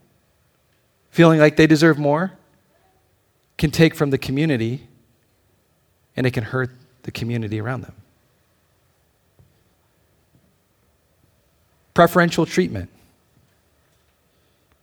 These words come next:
Well, I just like this person better than this person, and so I'm gonna, what happens is unfair and unethical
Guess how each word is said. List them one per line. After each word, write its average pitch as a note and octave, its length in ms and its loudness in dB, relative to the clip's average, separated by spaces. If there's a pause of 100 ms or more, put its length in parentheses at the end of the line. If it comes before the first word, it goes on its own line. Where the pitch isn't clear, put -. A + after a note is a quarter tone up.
(140)
Well, C#3+ 80 4
I E3+ 40 6
just F#3+ 180 0
like G3 140 2
this F#3 140 0
person F3+ 320 0
better D#3+ 180 0
than D3 140 -4
this D#3 140 -2
person, C#3 320 -4
and B2+ 100 -8
so C#3+ 100 -2
I'm C#3 120 -2
gonna, C3 240 -2 (1700)
what A#2 120 -4
happens C#3 460 0
is A#2 580 -4 (300)
unfair C#3 500 2
and A#2 160 -2 (400)
unethical B2 840 -4